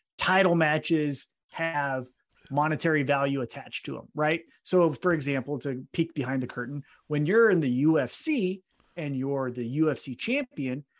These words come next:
when you fight on pay-per-view, you get pay-per-view points. So for every X thousand of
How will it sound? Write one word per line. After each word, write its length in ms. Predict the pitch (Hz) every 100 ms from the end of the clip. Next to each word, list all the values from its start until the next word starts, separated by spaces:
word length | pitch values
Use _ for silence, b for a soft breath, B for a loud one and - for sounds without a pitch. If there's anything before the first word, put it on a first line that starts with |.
| _ _ -
when 440 | 143 139 135 127
you 140 | 156
fight 360 | 185 170 156 156
on 140 | 151 127
pay-per-view, 640 | 202 277 196 123 123 127
you 140 | 117 226
get 180 | 202
pay-per-view 520 | - 180 180 151 143 127
points. 480 | - 170 110 - -
So 200 | - 147
for 180 | - 151
every 460 | 180 160 156 135 B B B _
X 260 | 214 214 -
thousand 460 | 185 185 190 175
of 200 | 147 131